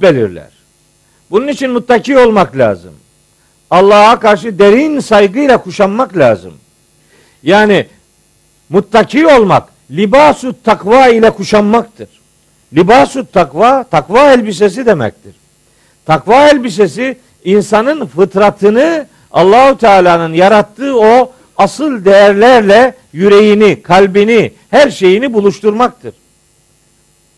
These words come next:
O elbise seni adam eder. Eğer takva elbisesi yoksa diğer giysiler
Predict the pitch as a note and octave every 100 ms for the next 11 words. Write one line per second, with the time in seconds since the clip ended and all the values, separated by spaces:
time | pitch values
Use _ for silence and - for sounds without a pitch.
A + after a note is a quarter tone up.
0 | _ _ - C#4 D#4 B3+ A#3 G#3 A3 C#4+
1 | C#4 A#3 A3 F#3+ E3+ D3+ A#2 F2 E2 _
2 | _ _ _ _ _ _ _ _ - G3
3 | A#3 C4+ B3+ A#3+ A3+ B3+ A#3+ A#3 G3+ A3+
4 | F#3+ B3 C#4+ A#3 F#3 B2 - _ _ _
5 | _ C#3 G3+ A3+ E3+ G3+ G3+ F3+ G#3+ A#3+
6 | C#4+